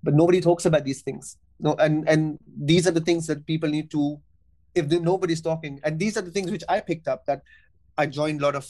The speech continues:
uh, father support groups, and, and then, then realized that I am not the only one. And me being from a very humble background,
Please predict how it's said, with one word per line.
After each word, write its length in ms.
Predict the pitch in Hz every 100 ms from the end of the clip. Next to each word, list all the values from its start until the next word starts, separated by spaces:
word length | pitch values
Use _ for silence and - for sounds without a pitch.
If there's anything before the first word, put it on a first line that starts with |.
| -
uh, 440 | - 131 127 127 127
father 260 | - 135 151
support 420 | 156 - 143 139
groups, 540 | 139 139 139 135 - -
and, 600 | 143 139 139 135 135 - -
and 140 | 147
then, 140 | 170 196
then 140 | 220
realized 520 | 196 202 202 143 139
that 140 | 139 135 _ -
I 160 | 151
am 220 | 160 165
not 240 | 160 160 147
the 100 | 147
only 280 | 151 147 139
one. 300 | 147 247 208
And 160 | 147 147 _ _ _ _ _
me 300 | 156 151 170 170
being 220 | 165 160
from 220 | 160 151
a 60 | 143
very 280 | 147 147
humble 300 | 139 139 139
background, 960 | 135 165 170 151 156 151 147 147 143 139